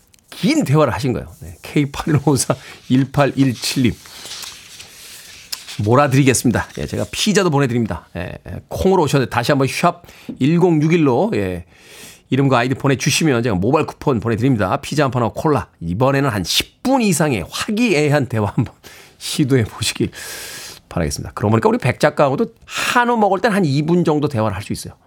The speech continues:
예, 그 이상은 안 됩니다. 예, 그 이상은. 십오 초 이상은 평상시에.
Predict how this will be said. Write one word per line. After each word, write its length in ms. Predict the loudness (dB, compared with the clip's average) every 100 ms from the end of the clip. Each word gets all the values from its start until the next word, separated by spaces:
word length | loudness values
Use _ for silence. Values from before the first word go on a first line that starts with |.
| _ -18
예, 140 | -18 -20 -20 -20 -20 _
그 180 | 0 4
이상은 380 | 4 4 4 4
안 100 | 0
됩니다. 300 | -4 -10 -14
예, 60 | -10
그 240 | -6 -6 -6 -6
이상은. 380 | -6 0 -2 -2 -20 -20 -14
십오 420 | -6 -2 0 0
초 140 | 2
이상은 260 | 2 2 0
평상시에. 440 | 2 2 2 0